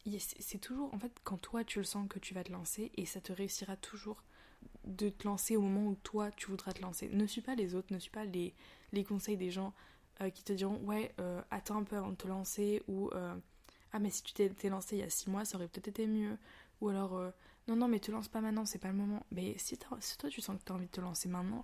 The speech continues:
fais-le, fonce et réfléchis, mais même pas une seconde. Moi, je me souviens qu'il y a un truc que quand j'y repense, qui revient souvent dans ma vie, c'est-à-dire que je voulais réussir vite et je voulais réussir jeune. Quand je me lançais dans des sports, et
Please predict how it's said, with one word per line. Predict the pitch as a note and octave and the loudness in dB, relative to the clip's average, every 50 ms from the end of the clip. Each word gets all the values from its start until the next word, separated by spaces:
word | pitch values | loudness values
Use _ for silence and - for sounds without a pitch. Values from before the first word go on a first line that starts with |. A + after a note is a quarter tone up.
| - - - | -8 -10 -4
fais-le, | - G#3 G3+ F#3+ G#3+ A#3 A#3+ | 0 0 2 2 2 2 0
fonce | - - - - A3 A#3 - - | -2 -6 -6 -4 -4 -2 -2 -2
et | G3+ | -2
réfléchis, | F3 F3 E3 - - G3+ - - - - | -2 -4 -4 -4 -4 -4 -4 -2 0 2
mais | G#3+ F#3+ F3 | 2 4 4
même | F3 F3 F#3 F#3+ G#3 A#3 A#3 A#3 A3+ | 2 0 2 2 2 2 2 0 0
pas | - - A#3+ | -2 -2 0
une | A#3 A3+ A3 | 0 0 0
seconde. | - - A#3 A3+ A#3 A3+ G#3+ F#3+ F#3+ - - - - - - - - - - - - - - - - - - - - - - - | 0 0 0 2 4 4 4 2 0 -4 -10 -16 -20 -20 -20 -20 -20 -20 -20 -20 -20 -20 -20 -20 -20 -20 -20 -20 -20 -20 -6 0
Moi, | - B3 | 4 4
je | C4 A#3 | 6 6
me | |
souviens | G3 F3+ G#3 B3 | 4 2 2 0
qu'il | A#3+ - G3 | 0 0 -2
y | E3+ | -2
a | |
un | D#3+ | -2
truc | - - - C4+ - - | -4 -4 -6 -6 -6 -6
que | - F#3 F3+ E3+ - | -4 -4 -4 -4 -2
quand | - A#3 B3 | 0 2 2
j'y | A#3 G#3+ G#3 | 4 2 0
repense, | F3+ - - A3+ B3 B3+ - | 0 0 0 0 0 0 -2
qui | - - - | -2 -2 -2
revient | F3 E3 E3 D#3+ | -2 -2 -2 -2
souvent | D#3 - - - G#3+ G#3 A3+ | -2 -2 -2 -2 0 2 4
dans | A#3+ A3+ G3+ | 4 4 4
ma | F3+ F3 F3 | 4 2 0
vie, | E3 E3 F3 A#3+ - - - - - - - - - - - | -2 -2 -2 -4 -4 -8 -14 -20 -20 -20 -20 -20 -20 -20 -12
c'est-à-dire | - - - - G3 F#3 F#3+ A#3+ A#3+ | -10 -10 -4 0 0 2 2 2 2
que | - G#3+ G3 | 2 2 2
je | F3 | 2
voulais | F3 F3 F3+ F3+ | 2 2 2 2
réussir | E3+ F3 F3+ F#3 F3 E3+ - - F#3+ F3+ E3 E3 | 2 2 2 0 0 0 -2 -2 -2 -2 -2 -4
vite | E3 D#3+ F3+ A3+ A#3 - - - - - | -2 0 0 0 0 -2 -8 -16 -6 -4
et | - | -2
je | F#3 - | -2 -2
voulais | - F3 F3 | -2 -4 -4
réussir | E3 - F3 E3+ D#3 - - - F3+ E3+ E3 | -4 -4 -6 -6 -6 -6 -6 -6 -6 -6 -6
jeune. | E3 E3 E3+ F3 E3 E3 - - - - - - - - - - - - | -6 -4 -2 -2 -2 -4 -6 -10 -14 -20 -20 -20 -20 -20 -20 -20 -12 -6
Quand | - - A#3+ | -2 0 4
je | A#3 | 6
me | A3+ A3 | 8 8
lançais | G#3+ G3+ G3 - - G#3+ | 8 6 4 2 2 0
dans | G3 F#3 F3 | 0 2 2
des | E3+ E3+ D#3+ | 0 0 -2
sports, | - - - G3 F#3+ G3+ - | -2 -2 -2 -2 -2 -2 -2
et | - G3 G3 - | 0 0 0 0